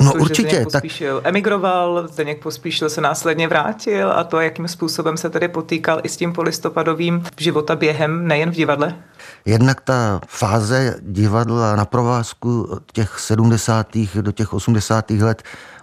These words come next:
Speaker 1: opravdu byla nejenom jako divoká, ale ve-, velice podstatná pro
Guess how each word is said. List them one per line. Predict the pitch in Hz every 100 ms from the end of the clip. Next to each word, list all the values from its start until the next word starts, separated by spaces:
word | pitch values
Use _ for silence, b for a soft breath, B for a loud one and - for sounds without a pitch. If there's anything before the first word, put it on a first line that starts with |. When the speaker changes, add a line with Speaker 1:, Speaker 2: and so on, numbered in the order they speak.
| -
Speaker 1:
opravdu | - 107 107 113
byla | 117 117 117 104 - _ _ _ 98 92 -
nejenom | 87 104 123
jako | 120 113
divoká, | 92 98 123 - 123 101
ale | - 104 110 B B B B -
ve-, | 90
velice | - 98 107 - 123 - -
podstatná | 135 - - 151 113 101 92
pro | - 120